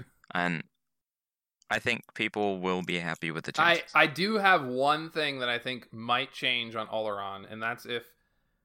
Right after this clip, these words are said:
Speaker 2: if you heal an ally with the heal, you'll get some sort of stim. I think that's something that could be added to his kit, so that, like, if you're
Speaker 1: I think just giving him a movement
Speaker 2: Yeah,
Speaker 1: speed steroid
Speaker 2: exactly.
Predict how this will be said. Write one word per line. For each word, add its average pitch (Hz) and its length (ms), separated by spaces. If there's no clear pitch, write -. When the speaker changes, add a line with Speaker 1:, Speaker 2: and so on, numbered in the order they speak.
Speaker 2:
if 131 240
you 127 680
heal 156 380
an 139 100
ally 139 760
with 135 240
the 123 80
heal, 135 640
you'll 120 140
get 117 180
some 110 180
sort 113 200
of 101 160
stim. 120 580
I 113 80
think 120 140
that's 113 160
something 120 260
that 107 160
could 113 100
be 113 140
added 107 340
to 117 120
his 110 180
kit, 120 300
so 120 200
that, 110 220
like, 104 260
if 104 140
you're 104 220
Speaker 1:
I 95 60
think 117 180
just 117 240
giving 110 320
him 110 160
a 104 80
movement 104 400
Speaker 2:
Yeah, 135 100
Speaker 1:
speed - 160
steroid 90 320
Speaker 2:
exactly. 98 120